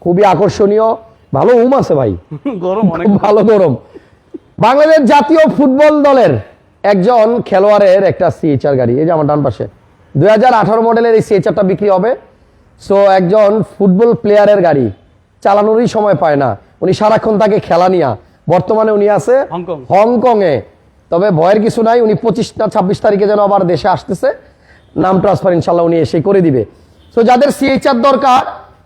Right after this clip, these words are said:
Speaker 1: আজকে দুইটা সিএইচআর দেখাবো, একটা হচ্ছে আঠারো মডেল, একটা হচ্ছে বিশের মডেল। এটা হচ্ছে আঠারো মডেল, পাল কালার, এটাই খেলোয়াড়ের গাড়ি, টু টোন, ছাদ কালো, বডি পাল। আর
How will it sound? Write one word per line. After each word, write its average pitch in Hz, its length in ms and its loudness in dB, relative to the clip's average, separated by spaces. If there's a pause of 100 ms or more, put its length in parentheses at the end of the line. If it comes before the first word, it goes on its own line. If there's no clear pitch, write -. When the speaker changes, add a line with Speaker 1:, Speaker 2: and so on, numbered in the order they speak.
Speaker 1:
আজকে 202 240 -2
দুইটা 220 280 2
সিএইচআর 233 420 0
দেখাবো, 233 340 0
একটা 233 240 -2
হচ্ছে 240 180 -2
আঠারো 233 320 0
মডেল, 285 280 2
একটা 269 240 0
হচ্ছে 302 260 0
বিশের 285 420 0
মডেল। 214 320 0 (600)
এটা 240 220 2
হচ্ছে 277 200 0
আঠারো 269 380 2
মডেল, 185 300 0 (180)
পাল 247 200 2
কালার, 185 240 0 (160)
এটাই 285 280 2
খেলোয়াড়ের 226 440 2
গাড়ি, 156 260 -2 (120)
টু 311 160 0
টোন, 165 260 0 (360)
ছাদ 247 200 -2 (100)
কালো, 285 280 4
বডি 208 280 2
পাল। 139 360 -2 (440)
আর 190 120 0